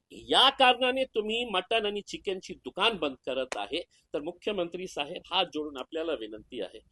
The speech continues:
मुस्लिम समाज दारू पीत नाही आहे आणि आमचा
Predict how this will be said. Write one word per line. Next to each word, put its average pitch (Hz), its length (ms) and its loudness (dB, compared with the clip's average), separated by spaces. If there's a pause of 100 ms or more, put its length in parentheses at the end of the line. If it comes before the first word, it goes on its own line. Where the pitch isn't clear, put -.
(200)
मुस्लिम 190 280 -8
समाज 175 400 -4
दारू 139 220 -2
पीत 123 320 -14
नाही 90 260 -10
आहे 107 300 -14 (380)
आणि 185 160 -2
आमचा 196 280 -2